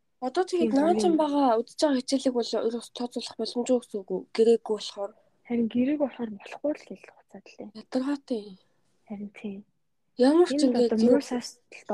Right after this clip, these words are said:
Speaker 2: дор байв. Амар ямар ч оюутнуудад дэмжих,
Speaker 1: Оюутнууд
Speaker 2: дэмжлэг
Speaker 1: байхгүй
Speaker 2: байхгүй
Speaker 1: гад.
Speaker 2: заяа.
Speaker 1: Одоо шинэ чиний автанд тэлэг мэтгэлгээ чинь ямар ч үнсэн юм, юу ч мэдэхгүй ингээд
Speaker 2: Харин тийм.
Speaker 1: дэмжиж мэдж байгаа юм юу ч байхгүй гад. Тэгэл байхгүй юм бол
Speaker 2: Би яг,
Speaker 1: амар.
Speaker 2: би яг оюун эрдэнэгийн юу ч хэлхийг мэдчихээн заяа.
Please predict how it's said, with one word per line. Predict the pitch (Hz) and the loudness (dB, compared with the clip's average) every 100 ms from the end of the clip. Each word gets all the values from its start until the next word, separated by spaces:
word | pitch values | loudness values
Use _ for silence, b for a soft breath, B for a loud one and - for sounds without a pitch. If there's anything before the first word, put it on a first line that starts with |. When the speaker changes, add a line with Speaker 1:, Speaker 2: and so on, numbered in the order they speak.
| 202 | -6
Speaker 2:
дор | |
байв. | 202 190 196 - | -8 -10 -2 4
Амар | 240 285 320 285 - B B - | 4 4 -2 -4 -6 B B -6
ямар | 254 339 330 | 0 2 0
ч | 233 | 0
оюутнуудад | 247 262 247 226 220 | 0 -2 -6 -8 -6
дэмжих, | 226 226 - 247 | -4 -4 -4 -4
Speaker 1:
Оюутнууд | 294 208 | -2 -2
Speaker 2:
дэмжлэг | 285 254 | -2 -2
Speaker 1:
байхгүй | 247 - | -2 -6
Speaker 2:
байхгүй | 269 247 | -6 -6
Speaker 1:
гад. | 190 | -8
Speaker 2:
заяа. | 180 185 | -12 -10
Speaker 1:
Одоо | 254 294 | -6 0
шинэ | 302 262 | 0 2
чиний | 294 | 2
автанд | 302 269 277 262 | 2 0 0 0
тэлэг | - 247 277 262 | -2 -2 0 0
мэтгэлгээ | - 233 226 220 | 0 -6 -6 -4
чинь | 214 208 | -2 0
ямар | 208 220 | -2 -6
ч | 220 | -4
үнсэн | 220 220 - | -2 -2 -4
юм, | 214 196 196 190 202 | -8 -8 -8 -6 -2
юу | 254 269 | 0 -2
ч | 269 | -2
мэдэхгүй | 196 185 - - 196 | -8 -10 -10 -4 -2
ингээд | 185 185 185 _ | -2 -6 -8 _
Speaker 2:
Харин | - 208 202 208 | -10 -8 -4 -6
тийм. | - 214 | -6 -2
Speaker 1:
дэмжиж | 226 226 233 240 | 0 0 -2 0
мэдж | 220 196 | -2 -2
байгаа | - 214 | -8 -4
юм | 202 | 0
юу | 226 | 0
ч | - | 0
байхгүй | 214 - 202 | -8 -10 -10
гад. | 190 190 _ _ _ _ _ _ _ _ _ 359 | -12 -14 _ _ _ _ _ _ _ _ _ -4
Тэгэл | 339 - | -4 -2
байхгүй | 233 - - | -4 -4 -8
юм | 190 | -8
бол | 185 | -6
Speaker 2:
Би | - | 2
яг, | 269 262 | 4 4
Speaker 1:
амар. | 269 | 4
Speaker 2:
би | |
яг | 269 220 | 2 4
оюун | 220 262 | 4 2
эрдэнэгийн | 240 233 220 214 | 0 -2 -4 -4
юу | 226 | -6
ч | - | -8
хэлхийг | - 208 | -8 -6
мэдчихээн | 196 196 - 196 | -6 -8 -10 -10
заяа. | 185 | -10